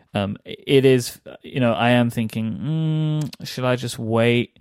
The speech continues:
until I get my P S four Pro?" Maybe, 'cause, like, I will definitely get one of those this year for Red Dead Redemption. Um,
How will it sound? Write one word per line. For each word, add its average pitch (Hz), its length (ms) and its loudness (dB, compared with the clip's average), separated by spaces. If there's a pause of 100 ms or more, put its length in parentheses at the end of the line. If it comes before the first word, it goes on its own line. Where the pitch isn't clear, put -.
(640)
until 113 360 -2
I 110 100 2
get 113 180 -2
my 110 120 0
P 120 180 -4
S 113 120 -4
four 110 240 -2
Pro?" 196 800 -4 (420)
Maybe, 165 340 0
'cause, 143 180 0
like, 139 160 2
I 123 80 6
will 127 180 2
definitely 135 400 0
get 120 180 0
one 127 120 0
of 113 80 0
those 110 220 -2
this 113 240 -10
year 107 120 -4
for 104 140 -8
Red 107 200 -4
Dead 104 160 -2
Redemption. 117 680 -6 (760)
Um, 101 680 -4